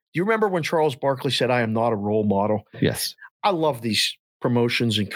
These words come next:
Speaker 1: and, and statements. I am not a horse guy. All right. I am not a horse guy. But, I mean, we're gonna play it. We got, we're, we're, we're on house money. So I'm gonna maybe come up with something.
Speaker 2: But the odds aren't good, though. Like,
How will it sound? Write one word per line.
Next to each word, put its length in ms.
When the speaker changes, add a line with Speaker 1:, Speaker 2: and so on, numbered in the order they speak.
Speaker 1:
and, 260
and 140
statements. 500
I 140
am 200
not 320
a 120
horse 340
guy. 280
All 120
right. 240
I 120
am 260
not 320
a 80
horse 300
guy. 180
But, 120
I 20
mean, 140
we're 100
gonna 220
play 320
it. 200
We 120
got, 160
we're, 220
we're, 160
we're 220
on 120
house 340
money. 320
So 140
I'm 100
gonna 160
maybe 320
come 220
up 140
with 100
something. 480
Speaker 2:
But 300
the 200
odds 340
aren't 400
good, 320
though. 340
Like, 320